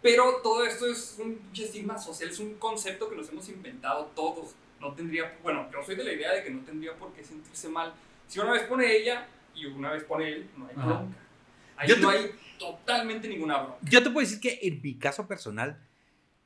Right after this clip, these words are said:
Speaker 2: sí me ha tocado en el que, por ejemplo, cuando yo voy a comer con mi familia y yo soy el que está invitando,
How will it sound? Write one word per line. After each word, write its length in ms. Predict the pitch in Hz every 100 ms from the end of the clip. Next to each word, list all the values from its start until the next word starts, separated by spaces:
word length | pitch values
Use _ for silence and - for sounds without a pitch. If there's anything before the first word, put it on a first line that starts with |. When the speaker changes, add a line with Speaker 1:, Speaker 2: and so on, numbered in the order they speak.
| _ _
Speaker 2:
sí 380 | - - - 240
me 180 | 226 233
ha 160 | 214 220
tocado 520 | 202 - 175 170 190
en 120 | 139 139
el 120 | 117
que, 140 | 120
por 160 | 117 110
ejemplo, 400 | 117 120 107 85 _ _ _ _ -
cuando 320 | 156 131 127
yo 200 | 120 151
voy 160 | 185
a 100 | 220
comer 300 | 220 151 143
con 160 | - 170
mi 120 | 170
familia 600 | 156 113 117 123 147 156 _
y 200 | - 147 113
yo 180 | 123
soy 160 | 120 143
el 100 | 160
que 100 | 151
está 200 | - 110
invitando, 840 | 101 104 123 185 185 147 113 -